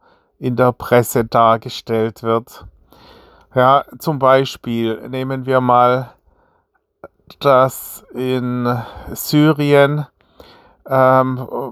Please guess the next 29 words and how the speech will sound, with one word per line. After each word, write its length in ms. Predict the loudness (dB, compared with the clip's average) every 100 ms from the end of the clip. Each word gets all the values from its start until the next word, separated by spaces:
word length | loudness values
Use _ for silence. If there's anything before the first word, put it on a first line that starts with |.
| -14 -20 -20 -18 0
da 420 | 4 4 4 0
wollten 480 | 0 0 -2 -8 -2
ja 220 | 0 0
die 420 | -2 -8 -8 -8 -10
Syrer 580 | -8 -2 -2 2 2
einen 260 | 2 0 0
Aufstand, 880 | 2 2 0 -4 0 2 0 -6 -2
äh, 340 | 2 4 2
starten 760 | -4 0 2 2 -2 -10 -10 -12 _ _ _ _ _ _
und 280 | -2 0 0
die 120 | 2
Amerikaner 720 | 2 2 0 -2 0 2 2
haben 380 | 4 2 2 -4
erst 340 | -8 -8 -8 -12
die 100 | -8
Hilfe 420 | -6 -6 -8 -8
zugesagt 720 | -4 -2 -2 0 0 0 -4
und 100 | -6
dann 160 | -4
haben 160 | -2 -4
sie 140 | -4
doch 240 | -4 -4 -2
wieder 160 | -2
einen 80 | 0
Rückzieher 580 | 0 -4 -6 -4 2 2
gemacht 460 | 2 0 0 0 -8
und 160 | -4
haben 180 | -2 -2
die, 300 | -2 -4